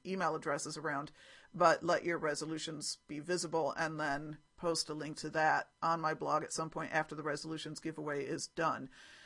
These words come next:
Um, and this year, yes, I'm going to be checking in quarterly, and I'll be doing a thing where I ask you to,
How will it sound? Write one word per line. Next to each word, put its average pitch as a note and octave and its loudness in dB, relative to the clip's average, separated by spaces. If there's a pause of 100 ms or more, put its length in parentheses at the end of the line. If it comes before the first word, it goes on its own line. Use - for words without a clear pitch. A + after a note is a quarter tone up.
(140)
Um, F3+ 6 (380)
and G#3+ 6
this A3+ 4
year, A3 4
yes, F3+ 4
I'm G3+ 2
going B3+ 2
to A3 -4
be F#3+ 0
checking G3+ 0
in F3+ -4
quarterly, F3+ 2
and D3 -2
I'll E3 0
be F3 0
doing F#3 0
a F3+ 0
thing F#3+ 0
where F3+ 6
I F3 6
ask F3+ 4
you F#3 2
to, F3 0